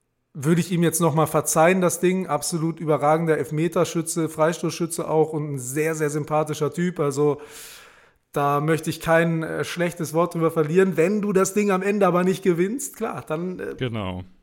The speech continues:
Speaker 1: wird halt drüber gesprochen. Was soll der Quatsch? Also einen kleinen Einlauf gab's von Schuster eventuell dann doch nochmal. Ähm, am Ende kann's ihm quasi egal sein.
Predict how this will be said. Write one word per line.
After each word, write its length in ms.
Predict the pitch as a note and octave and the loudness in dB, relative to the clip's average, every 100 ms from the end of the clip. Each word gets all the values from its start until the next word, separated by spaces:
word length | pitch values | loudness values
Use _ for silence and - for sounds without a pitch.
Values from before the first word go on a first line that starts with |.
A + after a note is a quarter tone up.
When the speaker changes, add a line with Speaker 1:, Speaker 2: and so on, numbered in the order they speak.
| _ | _
Speaker 1:
wird 220 | G3+ G#3+ | 0 2
halt 180 | A3 A3 | 2 -2
drüber 260 | G#3 A3 A3 | -2 2 2
gesprochen. 680 | A3+ A3 A#3+ C#4+ G#3 B2+ A2+ | 2 -2 -2 -2 -4 -8 -8
Was 200 | D3+ D#3+ | -10 -4
soll 220 | G#3 C4+ | -2 0
der 140 | G3+ A#2+ | 0 -4
Quatsch? 380 | - C3+ - - - - - - - | -4 -8 -8 -16 -20 -20 -20 -20 -12
Also 200 | - D#3 | -6 -4
einen 80 | E3 | -4
kleinen 260 | E3 D#3+ D#3+ | 0 0 0
Einlauf 500 | D#3+ E3+ F3 E3+ E3 | -2 0 2 0 0
gab's 260 | D#3+ D#3 - | -2 -2 -2
von 360 | D#3 D3+ D#3 | -2 -2 -4
Schuster 500 | - F3+ F3+ - D#3 | -6 -4 -4 0 0
eventuell 440 | D3+ D#3 D3+ D3 C#3 | 0 -2 -2 -2 -2
dann 160 | C#3 | -4
doch 160 | C#3 D3+ | -6 -6
nochmal. 420 | C3+ B2 B2+ C#3 - - - _ _ - | -8 -6 -6 -8 -12 -20 -20 _ _ -4
Ähm, 520 | C3 C3+ C3 B2+ - _ _ _ _ _ _ _ _ _ _ _ | -2 -2 -4 -6 -12 _ _ _ _ _ _ _ _ _ _ _
am 100 | C#3 | -2
Ende 200 | E3+ F3 | 0 2
kann's 260 | E3+ E3+ F3 | 0 -2 -2
ihm 260 | E3+ D#3+ - _ _ _ _ - | -2 -4 -12 _ _ _ _ 0
quasi 400 | D3 F3+ F3+ D#3 | 4 4 4 2
egal 300 | D3+ D#3+ E3+ | 4 2 2
sein. 340 | E3+ E3 E3 | 0 -2 -6